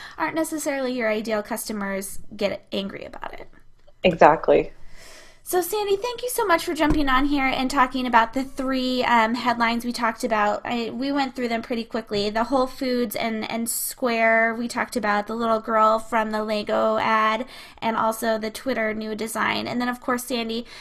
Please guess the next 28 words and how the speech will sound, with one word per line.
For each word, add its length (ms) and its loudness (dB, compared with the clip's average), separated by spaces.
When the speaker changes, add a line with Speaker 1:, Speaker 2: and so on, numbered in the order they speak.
Speaker 1:
you 80 -6
talked 320 2
about 380 2
your 400 0
brand, 640 0
uh, 260 2
your 120 -4
rebrand, 840 0
what 140 -4
you 140 -6
do, 340 -2
and 200 0
then 160 -2
Thrive 420 -2
Hive. 260 2
So 100 -4
tell 300 2
us 200 2
where 140 4
everyone 400 0
can 160 -6
find 380 -2
out 160 0
more 320 2
about 240 2
you 180 -4
after 320 -6
this. 320 -14